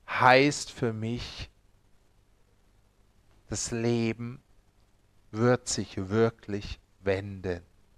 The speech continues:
so wie sich das Leben von David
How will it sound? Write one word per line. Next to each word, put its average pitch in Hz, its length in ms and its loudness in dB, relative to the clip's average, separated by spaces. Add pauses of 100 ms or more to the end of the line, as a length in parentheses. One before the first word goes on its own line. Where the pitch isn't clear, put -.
(680)
so 113 440 -2
wie 117 120 -2
sich - 340 -8
das 120 320 -4
Leben 101 420 -4
von 113 340 -6
David 98 720 0